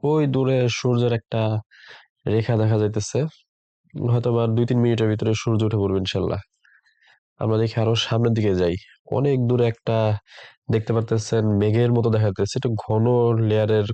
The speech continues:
কুয়াশা আর কি। পূর্ব দিক থেকে এবার একটু ড্রোনটাকে দক্ষিণ দিকে নিয়ে আসলাম। ওই যে দেখতে পারতেছেন নিচে ডান সাইডের দিকে, এটা হলো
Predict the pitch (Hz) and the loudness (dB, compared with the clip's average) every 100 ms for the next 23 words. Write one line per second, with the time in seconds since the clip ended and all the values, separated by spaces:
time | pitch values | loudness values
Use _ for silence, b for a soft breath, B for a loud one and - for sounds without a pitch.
0 | - 110 104 101 95 92 - 110 _ _ | -4 -2 -2 0 -2 -2 -6 -6 _ _
1 | _ _ _ _ - 131 131 131 127 - | _ _ _ _ -2 0 2 0 -2 -2
2 | 139 147 151 113 113 110 - 123 120 117 | -4 0 2 2 2 -2 -2 -2 0 -2
3 | 110 113 113 117 123 107 113 113 127 117 | -2 -2 -2 -4 -2 0 -2 0 -2 0
4 | 117 110 107 - 110 160 B B _ _ | 0 -2 -2 -4 -6 -6 B B _ _
5 | _ - 143 156 156 131 127 135 123 - | _ -8 -2 -2 0 -2 -2 -4 -4 -4
6 | 117 135 170 151 113 113 120 113 110 98 | -4 -4 -4 -2 -2 0 0 0 0 -2
7 | 113 117 123 117 107 110 123 180 B B | -2 -2 0 0 0 -2 -2 -6 B B
8 | B _ - 110 113 | B _ -8 -2 0